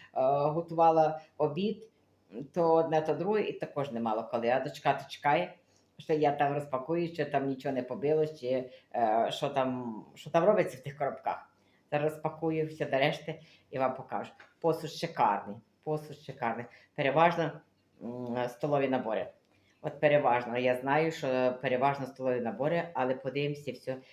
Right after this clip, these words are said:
до кінця, що там, які. І мушу собі пописати, знаєш, вперед то все, щоб було добре. А тоді буду вам показувати.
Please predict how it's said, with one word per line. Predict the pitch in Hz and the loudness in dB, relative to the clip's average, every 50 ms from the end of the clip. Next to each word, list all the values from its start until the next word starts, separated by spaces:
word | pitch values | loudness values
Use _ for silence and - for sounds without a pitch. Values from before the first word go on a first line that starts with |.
| _ _ _ - 127 | _ _ _ -10 -6
до | 117 135 131 | -4 -4 -4
кінця, | 131 - 123 113 110 - - 135 131 143 151 151 | -4 -6 -8 -8 -8 -4 0 2 2 2 2 0
що | - - - 127 127 139 139 - | -4 -6 -2 -2 -2 -2 -2 -2
там, | 151 139 143 139 127 | -4 -4 -4 -4 -4
які. | 117 110 - - - - 131 139 151 147 - - _ _ _ _ - | -6 -6 -8 -10 -12 -8 -6 -6 -6 -8 -12 -20 _ _ _ _ -10
І | 180 170 | -6 -4
мушу | 170 170 170 170 165 | -4 -4 -4 -6 -10
собі | - 156 151 156 | -12 -10 -10 -6
пописати, | 151 156 - - 151 - - 147 120 123 - - 120 | -6 -6 -6 -6 -8 -6 -2 -2 -2 -2 -2 -8 -14
знаєш, | 120 120 123 127 139 143 - - _ _ _ _ - - _ _ - | -12 -8 -6 -6 -6 -6 -8 -12 _ _ _ _ -20 -20 _ _ -6
вперед | 143 135 131 131 123 123 - 113 104 | -4 -2 0 0 -2 -2 -6 -10 -10
то | 110 107 | -8 -10
все, | 104 - - 147 151 | -10 -6 -6 -6 -6
щоб | - - 156 127 113 | -6 -6 -8 -8 -6
було | 120 120 117 113 | -4 -4 -4 -2
добре. | 127 143 151 156 165 156 - - _ _ _ _ _ _ _ _ _ _ _ _ _ _ _ _ _ | -2 -2 -2 -2 -6 -10 -10 -16 _ _ _ _ _ _ _ _ _ _ _ _ _ _ _ _ _
А | - 127 131 | -10 -10 -8
тоді | 131 131 117 113 113 117 | -6 -6 -6 -6 -6 -8
буду | 117 113 113 113 113 110 113 - - _ _ _ _ _ _ _ _ _ _ _ _ _ _ _ _ _ _ _ _ _ _ _ _ _ _ - | -8 -8 -8 -8 -8 -8 -10 -14 -20 _ _ _ _ _ _ _ _ _ _ _ _ _ _ _ _ _ _ _ _ _ _ _ _ _ _ -4
вам | 131 127 123 117 110 110 110 | -4 -2 0 0 -2 -2 -4
показувати. | - 117 - 156 147 147 143 117 104 107 104 - - | -12 -12 -8 -6 -6 -6 -6 -8 -12 -12 -12 -16 -20